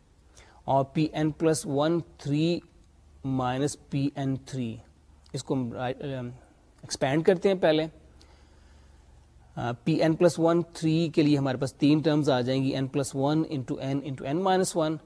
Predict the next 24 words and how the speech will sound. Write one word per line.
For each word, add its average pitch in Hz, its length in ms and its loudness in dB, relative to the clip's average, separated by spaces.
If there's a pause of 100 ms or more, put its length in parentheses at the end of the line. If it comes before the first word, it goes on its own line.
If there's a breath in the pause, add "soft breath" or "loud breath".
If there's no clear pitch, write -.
(180)
اور 147 140 -4
پی 151 300 -2
این 151 180 0
تھری 170 260 0
کے 180 120 0
لیے 175 120 4
بھی 160 100 2
تین 143 280 0
ٹرمز 135 320 -2
آ 120 100 -2
جائیں 123 200 -4
گی، 135 120 -4 (120)
n 143 120 -2
into 143 440 -8
n 135 60 -6
minus 127 500 -6
one 151 180 0 (160)
into 127 260 -10
n 123 40 -8
minus 123 460 -4
two، 196 100 4 (560 loud breath)
اور، 135 680 0 (100)
آ، 127 160 -4
after، 147 280 -2